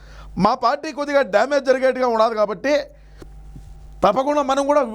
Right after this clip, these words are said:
ఒక వీడియో విశ్లేషణ అయితే చేద్దామని నిర్ణయించుకొని ఈ వీడియో చేయడం అయితే జరుగుతుంది. కలుగులోకి దొంగలు, వెలుగులోకి అక్రమాలు. వైకాపా ప్రభుత్వ హయాంలో రెచ్చిపోయిన ఎర్రచందనం స్మగ్లర్ల జాడ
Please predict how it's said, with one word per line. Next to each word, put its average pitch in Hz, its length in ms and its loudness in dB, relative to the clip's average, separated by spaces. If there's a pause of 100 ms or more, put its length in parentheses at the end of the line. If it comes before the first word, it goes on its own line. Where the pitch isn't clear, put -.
(300)
ఒక 220 160 0
వీడియో 254 220 4
విశ్లేషణ 226 340 -2
అయితే 233 180 0
చేద్దామని 196 420 0
నిర్ణయించుకొని 196 500 -2 (100)
ఈ - 80 -2
వీడియో 196 180 4
చేయడం 175 240 0
అయితే 190 160 2
జరుగుతుంది. 131 440 0 (1600)
కలుగులోకి 302 540 4
దొంగలు, 294 340 -2
వెలుగులోకి 277 480 0
అక్రమాలు. 254 480 -2 (1120)
వైకాపా 320 500 4
ప్రభుత్వ 294 300 0
హయాంలో 285 380 2
రెచ్చిపోయిన 277 420 0 (140)
ఎర్రచందనం 269 500 0
స్మగ్లర్ల 240 460 0 (120)
జాడ 277 180 4